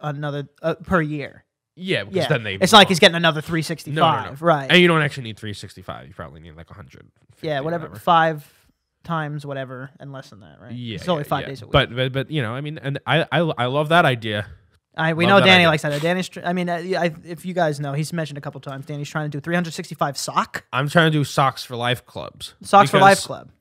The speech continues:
Speaker 2: I, like, like, I, I think I mentioned this. When I was a kid, there's nothing more
Speaker 1: That
Speaker 2: that
Speaker 1: I,
Speaker 2: I, that I
Speaker 1: yeah.
Speaker 2: wanted than just, like, I, I, than I loved, than just new socks. Like, a new pair of socks is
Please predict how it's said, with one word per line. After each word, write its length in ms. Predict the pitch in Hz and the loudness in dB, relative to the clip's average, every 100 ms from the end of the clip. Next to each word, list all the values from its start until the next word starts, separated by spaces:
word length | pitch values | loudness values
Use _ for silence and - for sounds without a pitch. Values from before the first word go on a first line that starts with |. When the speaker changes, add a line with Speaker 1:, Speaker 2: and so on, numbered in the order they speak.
| _ | _
Speaker 2:
I, 100 | 127 | -4
like, 340 | 135 - 151 160 | -4 -6 -8 -2
like, 260 | 165 143 98 | 0 0 0
I, 180 | 151 160 | 0 0
I 120 | 170 | -2
think 120 | 196 123 | -2 -6
I 40 | |
mentioned 320 | 95 90 101 | -8 -14 -18
this. 160 | 73 117 | -20 -8
When 180 | 156 196 | -2 0
I 80 | |
was 180 | 190 131 | 0 -2
a 60 | 113 | -6
kid, 400 | - 139 98 - _ _ | -4 -4 -4 -12 _ _
there's 260 | 131 123 104 | -4 -4 -6
nothing 460 | 120 127 - 143 | -6 -6 -4 -8
more 680 | 127 131 127 101 87 87 - _ _ _ _ _ _ _ | -6 -2 -2 -4 -6 -10 -16 _ _ _ _ _ _ _
Speaker 1:
That 140 | 180 | -2
Speaker 2:
that 140 | 156 127 | 0 4
Speaker 1:
I, 180 | 131 120 | 4 2
Speaker 2:
I, 40 | |
that 120 | 139 | 0
I 100 | 139 | 0
Speaker 1:
yeah. 120 | 131 131 | 0 0
Speaker 2:
wanted 440 | 151 139 95 90 _ _ _ _ | 0 0 -8 -14 _ _ _ _
than 160 | 117 120 | -6 -4
just, 220 | 131 - | -4 -2
like, 160 | 127 - | -4 -4
I, 120 | 107 117 | -6 -4
I, 120 | 110 120 | -2 -2
than 140 | 131 | 0
I 100 | 120 | -2
loved, 360 | 117 123 92 98 | 0 -2 -2 -8
than 200 | 107 104 | -12 -12
just 160 | 117 104 | -14 -14
new 480 | 110 117 120 123 | -6 -4 -4 -6
socks. 480 | 117 - - - - | -8 -6 -6 -8 -16
Like, 100 | 107 | -12
a 40 | 104 | -8
new 320 | 107 131 131 | -4 -4 -2
pair 200 | - 127 | 0 0
of 80 | 117 | 0
socks 500 | 117 113 139 - - | 0 0 -2 -8 -14
is 280 | 110 104 | -14 -14